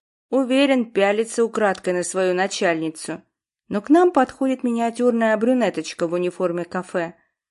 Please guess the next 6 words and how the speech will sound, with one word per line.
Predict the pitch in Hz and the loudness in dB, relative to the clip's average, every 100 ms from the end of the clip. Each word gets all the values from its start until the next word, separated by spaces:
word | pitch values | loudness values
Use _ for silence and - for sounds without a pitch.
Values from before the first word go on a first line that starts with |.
| _ | _
Хлопаю | - 160 160 160 175 180 | -10 0 0 2 0 2
глазами. | 208 226 202 170 160 156 - _ _ _ _ | 0 0 0 -2 -4 -10 -16 _ _ _ _
«Это | - 156 156 | -8 -8 -2
и | 156 | -2
есть | 143 143 185 - | 0 0 0 -2
Вася?» | 269 269 254 - 254 | 0 0 0 -6 -8